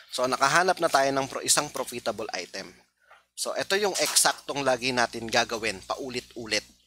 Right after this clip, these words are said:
no? Ito yung trabahong gagawin natin dito sa eBay dropshipping. Mag-search ng product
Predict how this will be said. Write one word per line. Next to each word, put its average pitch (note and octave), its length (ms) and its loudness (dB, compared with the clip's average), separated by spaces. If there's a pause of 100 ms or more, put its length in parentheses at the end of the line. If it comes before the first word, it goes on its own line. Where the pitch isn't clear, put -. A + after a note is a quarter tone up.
(460)
no? G#2 140 -4 (760)
Ito C3 160 0
yung D#3+ 240 0
trabahong B2+ 480 0
gagawin G#2+ 400 -6
natin G2 320 -8
dito G2+ 240 -8
sa A#2 200 0 (520)
eBay B2+ 320 -2
dropshipping. G#2 560 -10 (400)
Mag-search A2+ 640 0
ng D#3+ 160 -4
product B2+ 400 2